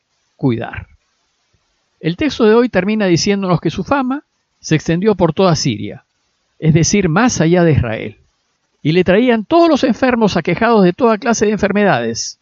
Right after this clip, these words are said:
endemoniados, lunáticos y paralíticos, y él los curaba.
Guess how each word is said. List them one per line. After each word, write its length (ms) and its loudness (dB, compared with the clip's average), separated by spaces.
endemoniados, 1000 -4
lunáticos 880 -4
y 140 -4
paralíticos, 1000 -8
y 200 0
él 300 0
los 200 -2
curaba. 500 -12